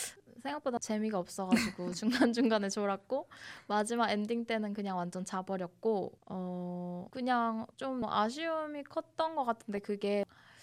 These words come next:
Speaker 1: 뭔가 캐스팅의 잘못이라기보다는 애니메이션을 실사화한 그 메리트가 하나도 없는? 뭔가 "왜 실사화를 했지?" 이런 생각이 드는 작품이어서 별로 재미없었던 것 같아요.
Speaker 2: 음, 음,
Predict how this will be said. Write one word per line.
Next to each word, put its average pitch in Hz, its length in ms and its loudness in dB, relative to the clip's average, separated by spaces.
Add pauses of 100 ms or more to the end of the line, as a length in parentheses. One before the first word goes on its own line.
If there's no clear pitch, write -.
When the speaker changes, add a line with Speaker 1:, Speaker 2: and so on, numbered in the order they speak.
(360)
Speaker 1:
뭔가 202 240 -2
캐스팅의 339 760 -4
잘못이라기보다는 190 1600 -2
애니메이션을 262 840 0
실사화한 254 1080 0
그 202 280 -2
메리트가 247 480 0
하나도 277 400 0
없는? 185 440 -2
뭔가 214 420 -2
"왜 247 420 0 (540)
실사화를 247 720 0
했지?" - 360 -8 (160)
이런 208 320 -2
생각이 233 480 -4
드는 190 600 -6 (340)
작품이어서 247 680 -4
별로 196 240 -4
재미없었던 175 800 -8
것 165 60 -6
같아요. - 320 -12 (100)
Speaker 2:
음, 208 180 -4
음, 185 600 -6